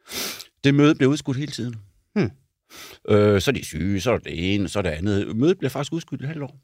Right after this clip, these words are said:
Speaker 2: Nå.
Speaker 1: Men selvfølgelig har vi stadig en dialog. Indtil, øh, den dag, hvor jeg får en mail fra Jan. Øh, undskyld, jeg ikke lige har fået meldt ud, at vi lukker.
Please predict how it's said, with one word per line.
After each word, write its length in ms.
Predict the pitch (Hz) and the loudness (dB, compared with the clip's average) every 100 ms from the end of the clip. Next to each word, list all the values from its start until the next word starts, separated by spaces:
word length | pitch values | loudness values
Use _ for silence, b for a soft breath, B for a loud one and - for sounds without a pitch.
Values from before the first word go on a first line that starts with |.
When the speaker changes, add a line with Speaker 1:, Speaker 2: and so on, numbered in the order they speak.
| _ _ _ - | _ _ _ -2
Speaker 2:
Nå. 120 | 107 | 2
Speaker 1:
Men 120 | 123 | 4
selvfølgelig 300 | 120 107 202 | 4 6 6
har 40 | 147 | 4
vi 80 | |
stadig 180 | 139 147 | 2 2
en 80 | 143 | 2
dialog. 320 | 131 120 135 - _ _ - B B B B B B - | 0 -2 -2 -6 _ _ -16 B B B B B B 0
Indtil, 380 | 220 233 - 175 | 2 2 4 6
øh, 580 | 147 143 135 131 123 120 | 8 8 8 6 6 4
den 140 | 160 | 2
dag, 120 | 147 143 | 4 4
hvor 80 | |
jeg 100 | 113 | 2
får 100 | - | 2
en 80 | 127 | 0
mail 180 | 120 127 | 0 0
fra 100 | 110 | -2
Jan. 280 | 80 101 147 _ _ _ 95 | -4 -4 -8 _ _ _ 2
Øh, 200 | 101 110 | 2 4
undskyld, 360 | 131 - 104 | 0 -2 -2
jeg 100 | 92 | 0
ikke 120 | 104 | 0
lige 100 | 117 | -2
har 40 | 113 | -4
fået 180 | 101 90 | -2 -2
meldt 180 | 87 | -2
ud, 80 | 110 | -2
at 60 | 85 | -2
vi 60 | |
lukker. 300 | 82 87 90 | -4 -4 -6